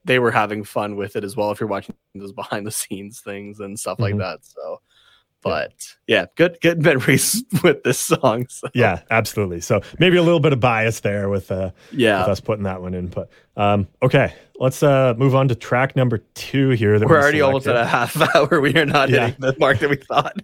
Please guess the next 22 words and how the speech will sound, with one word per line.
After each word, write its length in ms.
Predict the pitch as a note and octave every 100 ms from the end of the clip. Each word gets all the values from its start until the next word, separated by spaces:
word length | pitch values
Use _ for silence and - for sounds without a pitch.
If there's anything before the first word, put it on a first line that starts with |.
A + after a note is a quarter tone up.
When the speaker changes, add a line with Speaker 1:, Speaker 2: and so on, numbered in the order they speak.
| -
Speaker 1:
<laughs> 140 | -
Speaker 2:
No. 180 | G2 F#2
<laughs> 540 | A#2 G3 E3 F3+ E3+ D3+ - - - -
So 280 | F3+ D#3+ - - - - -
second 360 | - F#3+ F3+
one 200 | E3+ E3 E3
is, 320 | C#3+ C#3+ A#2
uh, 320 | B2 A#2 A2+ G2+ -
Nightmare 640 | A2 B2 B2+ A2 A2 C3 -
off 180 | G#2 G#2
of 160 | G#2 F#2+
their 220 | F#2+ F#2+
Nightmare 320 | F#2+ F#2 F#2 F2+
album 280 | E2+ F#2+ G#2
from 220 | G2 F#2
twenty 340 | - G#2 F#2
ten. 360 | F#2 - G2 C#3 - - -
Um, 380 | G#2+ A2 G#2+ F#2+ _ _ _ _ _
also 260 | D3 G3 A#3+
an 80 | G#2+
opener 280 | F2+ F#2 E2+
track. 420 | G2 F2+ A2